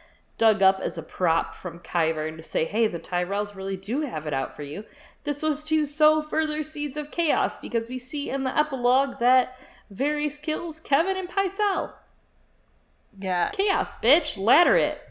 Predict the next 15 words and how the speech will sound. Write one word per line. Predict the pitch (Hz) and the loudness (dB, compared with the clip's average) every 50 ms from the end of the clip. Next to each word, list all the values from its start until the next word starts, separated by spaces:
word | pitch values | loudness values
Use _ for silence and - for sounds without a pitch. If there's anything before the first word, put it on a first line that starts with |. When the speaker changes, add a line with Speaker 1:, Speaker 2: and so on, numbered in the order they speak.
| - - | -20 -16
Speaker 2:
Yeah, | 226 214 226 226 220 214 208 202 196 185 | -8 -2 2 6 8 8 8 8 6 4
and | 220 247 254 | 2 2 2
that's | 285 285 285 - | 2 2 0 -2
something | 294 269 254 233 | -8 -6 -6 -6
we'll | 220 220 220 220 | -4 -4 -6 -6
talk | - - 214 208 | -8 -10 -10 -6
about | 220 214 202 196 | -4 -4 -4 -4
later, | 190 190 190 190 190 190 | -4 -6 -6 -6 -6 -6
but, | 196 202 196 180 - 196 | -6 -6 -6 -6 -6 -4
like, | 202 196 190 185 190 - - - - - - - - _ _ - | -4 -4 -4 -4 -6 -12 -18 -18 -20 -20 -20 -20 -20 _ _ -6
you | 254 254 269 | -2 -2 -2
know, | 254 | 0
Varys | 233 277 294 302 359 392 381 | 2 4 6 6 6 4 2
is | 349 294 302 | 2 4 6
all, | 247 240 - | 6 4 4